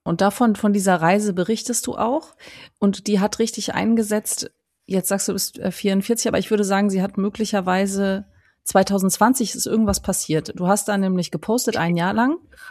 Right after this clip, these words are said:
und am achten Januar zwanzig zwanzig, da hast du dann noch einen Post geschrieben,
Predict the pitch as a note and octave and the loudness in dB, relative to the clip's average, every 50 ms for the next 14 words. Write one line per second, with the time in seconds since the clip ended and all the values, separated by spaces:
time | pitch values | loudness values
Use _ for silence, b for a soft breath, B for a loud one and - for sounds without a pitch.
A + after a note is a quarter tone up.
0 | B E4+ E4+ B - - G3 F3+ - - B3 - - - A#3 A3 G#3+ G#3+ G#3+ G#3 | B -18 -18 B 0 2 2 4 4 4 2 2 2 0 0 2 2 2 2 2
1 | G#3 G3 - - - F#3+ G3 - F3+ - - - F#3+ A3 A#3+ A#3+ G#3+ - - F3 | 0 0 -2 -2 -2 -2 -2 -2 -4 -6 -4 -2 0 0 0 -2 -2 -2 -4 -4
2 | F#3 - - G3 F3+ F3+ F3+ F#3 F3+ - - - F#3+ - A3 A3+ A3+ - - G3 | -4 -4 -4 -2 -2 -2 -2 -2 -4 -4 -4 -4 0 2 2 2 2 0 -2 -4
3 | - - G3+ F#3+ F#3+ G3 | -4 -4 -4 -4 -4 -4